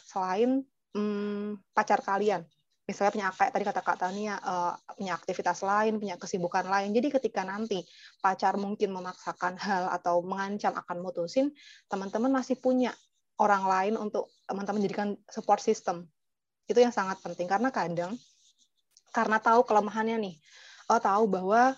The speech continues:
pacarku nggak punya siapa-siapa, pacarku cuma bu-, bisanya sama aku doang, dia akan mengancam dengan mutusin. Kayak gitu, itu sangat mungkin terjadi dan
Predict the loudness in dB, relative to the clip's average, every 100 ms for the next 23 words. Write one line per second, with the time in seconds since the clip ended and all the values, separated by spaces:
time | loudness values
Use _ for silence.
0 | _ -6 -2 2 2 2 -2 -4 -4 -4
1 | -6 -2 -4 -2 -4 -2 0 0 -2 -4
2 | -6 -10 -8 -4 -4 -2 -4 -2 0 2
3 | 2 0 -6 _ 0 2 2 -2 -2 0
4 | 0 0 -2 -4 -2 -4 -4 -6 -8 _
5 | _ -20 -20 _ -4 0 0 0 -2 -2
6 | -4 -4 -4 -4 -4 -2 2 2 2